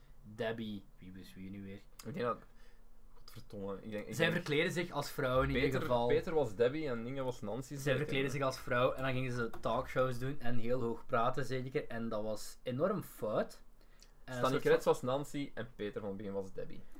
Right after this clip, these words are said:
Speaker 1: En dat was heel erg fout, maar ja, dat is inderdaad wel
Speaker 2: Dat zou, die vlieger zou vandaag nooit opgaan.
Speaker 1: Oh
Speaker 2: Dat
Speaker 1: boy.
Speaker 2: zouden we echt niet verkocht krijgen. Gelijk, we hebben twee mannen die zich verkleden als vrouwen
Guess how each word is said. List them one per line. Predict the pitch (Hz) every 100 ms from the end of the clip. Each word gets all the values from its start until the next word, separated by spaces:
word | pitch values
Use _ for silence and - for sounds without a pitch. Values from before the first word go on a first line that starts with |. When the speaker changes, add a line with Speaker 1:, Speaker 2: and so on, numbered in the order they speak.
| - - - -
Speaker 1:
En | 131 127 123 120 117 107
dat | - 123
was | 117
heel | 131 156
erg | 135
fout, | - 123 120 135
maar | - 113 107
ja, | 110 107 101
dat | 107
is | -
inderdaad | 113 107 104 107 -
wel | 127
Speaker 2:
Dat | 196
zou, | 180 131 - -
die | 139 127
vlieger | 110 135 123 117
zou | 95 107
vandaag | 101 101 95 107 98 - - - - - 110 104 117 127 139
nooit | 139 117 98 98
opgaan. | 107 - - 87 98
Speaker 1:
Oh | 156 131
Speaker 2:
Dat | 117
Speaker 1:
boy. | 104
Speaker 2:
zouden | 110 113 123
we |
echt | 127
niet | 123 120 135 151 -
verkocht | 131 123 117 -
krijgen. | 107 98 92 90 - - -
Gelijk, | - 107
we | - - -
hebben | 113 120
twee | - 139 180
mannen | 151 165
die | 143
zich | 147
verkleden | 127 123 139 160
als | 156 -
vrouwen | - 117 123 170